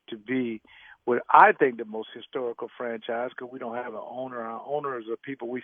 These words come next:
see every day at Pick and Save or just bump into people in the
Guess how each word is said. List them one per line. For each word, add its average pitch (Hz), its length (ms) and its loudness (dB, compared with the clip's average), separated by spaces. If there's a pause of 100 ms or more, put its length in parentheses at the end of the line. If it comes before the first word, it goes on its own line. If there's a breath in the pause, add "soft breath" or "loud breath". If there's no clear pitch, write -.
(100)
see 131 160 0
every 123 160 2
day 123 180 0
at 120 120 -4
Pick - 180 -8
and 120 180 -8
Save 123 520 -4
or 107 100 -6
just - 300 -16
bump 123 200 0
into 127 200 0
people 120 460 -2 (340 loud breath)
in 131 100 -4
the 120 100 -2